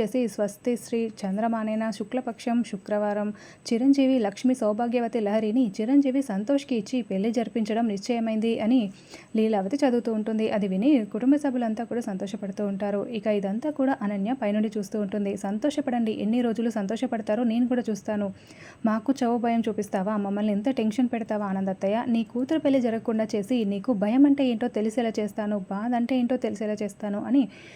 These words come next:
మనసులో అనుకుంటూ ఉంటుంది. ఇక అందరూ కూడా అక్కడ నుండి వెళ్ళిపోతారు. ఆనంద భైరవి పెళ్లి కార్డు చూసుకుంటూ శరణ్య దగ్గరికి వస్తుంది. "అమ్మ శరణ్య,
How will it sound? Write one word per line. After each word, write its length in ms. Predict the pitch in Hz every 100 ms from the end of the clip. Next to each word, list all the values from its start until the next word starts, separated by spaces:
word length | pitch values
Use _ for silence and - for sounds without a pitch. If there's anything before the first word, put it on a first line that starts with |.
| -
మనసులో 320 | 226 214 214
అనుకుంటూ 360 | 233 214 208 254
ఉంటుంది. 300 | 226 220 208
ఇక 200 | 226 -
అందరూ 300 | 214 190 294
కూడా 160 | 277 247
అక్కడ 140 | 226
నుండి 140 | 220
వెళ్ళిపోతారు. 500 | 214 196 202 202 202
ఆనంద 360 | 202 - 208 269
భైరవి 320 | 254 233 226
పెళ్లి 220 | 247 196
కార్డు 280 | 202 214 196
చూసుకుంటూ 360 | 226 - 208 240
శరణ్య 300 | 233 208 202
దగ్గరికి 340 | 202 196 196
వస్తుంది. 420 | 196 - 196 196 - - - -
"అమ్మ 180 | 220 214
శరణ్య, 460 | 240 226 214 247